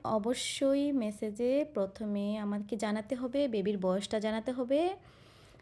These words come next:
জানিয়ে এবং কি ছবি, জামার ছবি দিয়ে, স্ক্রিনশট দিয়ে ছবি দিয়ে আমাকে মেসেজ করতে হবে। আর পায়জামাটা তো ওয়াও, অনেক সুন্দর পায়জামাটা। আপনারা কাজের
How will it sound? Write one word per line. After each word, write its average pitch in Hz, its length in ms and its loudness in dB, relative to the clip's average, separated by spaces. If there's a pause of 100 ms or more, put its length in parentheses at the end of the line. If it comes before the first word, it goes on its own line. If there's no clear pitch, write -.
জানিয়ে 220 340 2
এবং 226 220 0
কি 247 100 -4
ছবি, 226 320 0
জামার 208 320 2
ছবি 220 380 -2
দিয়ে, 262 400 2
স্ক্রিনশট 233 440 -4
দিয়ে 220 160 0
ছবি 233 320 -2
দিয়ে 247 240 2
আমাকে 262 460 0 (880)
মেসেজ 214 280 0
করতে 254 260 -2
হবে। 269 420 0 (220)
আর 208 200 2
পায়জামাটা 220 560 0
তো 240 120 4 (100)
ওয়াও, 185 400 0 (140)
অনেক 208 640 2
সুন্দর 262 420 2
পায়জামাটা। 254 600 -2 (720)
আপনারা 247 420 0
কাজের 247 320 0